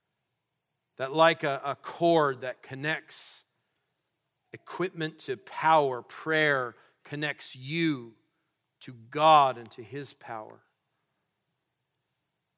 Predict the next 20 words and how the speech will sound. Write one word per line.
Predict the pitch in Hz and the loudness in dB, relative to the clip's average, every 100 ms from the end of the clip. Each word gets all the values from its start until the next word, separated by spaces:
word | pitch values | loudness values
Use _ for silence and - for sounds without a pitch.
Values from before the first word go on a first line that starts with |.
| _ | _
And | 127 131 | -14 -12
that | 123 | -12
your | 131 156 170 | -6 -4 -4
faith | - 175 151 - | -4 -8 -8 -10
can | 139 | -14
grow | 123 139 143 135 123 127 _ _ _ - | -10 -4 -4 -4 -6 -12 _ _ _ -20
as | 117 | -18
you | 127 131 | -16 -14
respond | 113 - - - 143 147 147 143 127 | -12 -10 -12 -10 -4 -2 -2 -4 -10
to | - 113 | -18 -18
Jesus' | 104 120 147 127 127 - 107 | -16 -12 -12 -12 -12 -12 -14
work | 120 123 131 117 - - _ _ _ _ _ _ - | -10 -8 -8 -10 -20 -20 _ _ _ _ _ _ -20
in | 117 | -18
the | |
Bible, | 113 123 135 143 139 143 143 120 | -12 -4 0 0 0 -6 -8 -16
his | 101 | -20
words | 110 123 135 139 127 | -10 -4 -2 -2 -6
in | 120 | -16
the | 127 | -14
Bible, | 127 127 127 127 123 | -6 -6 -6 -8 -16